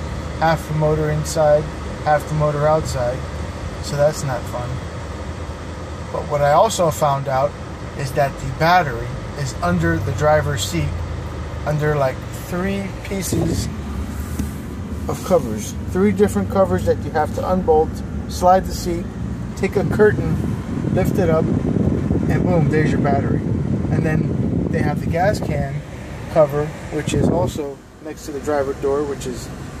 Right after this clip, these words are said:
convenient, but it also has a lock that you have to open up the driver door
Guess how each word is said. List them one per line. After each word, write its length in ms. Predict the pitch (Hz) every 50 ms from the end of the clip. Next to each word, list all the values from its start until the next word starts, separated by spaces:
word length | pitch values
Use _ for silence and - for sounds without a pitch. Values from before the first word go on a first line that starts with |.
| - - -
convenient, 500 | - 147 131 139 151 147 143 139 139 - - - - - - - - - - -
but 140 | 151 143 139
it 100 | 143 151
also 320 | 151 147 - - 170 151
has 380 | 147 165 156 151 147 147 139 139
a 100 | 131 123
lock 300 | 135 160 175 156 160 156 - - - - - - - - - -
that 180 | 139 135 -
you 80 | 156 156
have 180 | 160 156 156
to 120 | - - -
open 300 | 180 175 139 165 160 160
up 100 | 156 - - - - -
the 80 | 127
driver 400 | - - 160 165 185 190 175 165
door 380 | 151 135 139 131 127 127 135 143